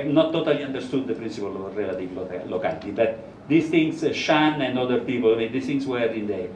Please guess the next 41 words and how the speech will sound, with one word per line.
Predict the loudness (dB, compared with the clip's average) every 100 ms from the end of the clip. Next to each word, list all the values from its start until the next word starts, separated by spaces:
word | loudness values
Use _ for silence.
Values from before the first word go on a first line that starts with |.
| -14 -8 4
What | 4 6
we | 4
did | 6 4 4
was, | 6 6 4 -4 -12 -16 -18 -18 -18 -2
and | 2 4
this | 4 0
is | -4 0
not | 2 4 4
probably | 0 2 2
evident | 2 2 0 -2
from | -4 -2
the | -2
paper, | 0 0 -2
to | -2 2
do | 4 6
everything | 6 6 4 2 0 0
with | 2 2
the | 0 -2 -14 -18 -10
distributions | -8 -4 -6 -4 -4 -2 -2 -2 -4 -8
and, | -6 -4 -2
uh, | -2 -6 -12 -4
and | -2 2
the | 2
interpretation. | 2 -4 -4 -8 -10 -12 -14 -14 -18 -20 -20 -20 -20 -12
So, | 6 8 8 6 -6
s-, | -8 4
but | 4 6
of | 2 4
course, | 4 4 2 -8 -2
now | 4 6 6 4
one | 4 4 6 6
has | 4 2
to | 2
put | 6 4 2 -2
the |
two | 2 4 4
of | 4
them | 0 0
together, | 4 6 6 4 -4 -10 -18 -20 -20 -4 4
and, | 8 8 6 0
uh, | 0 4 6 6 4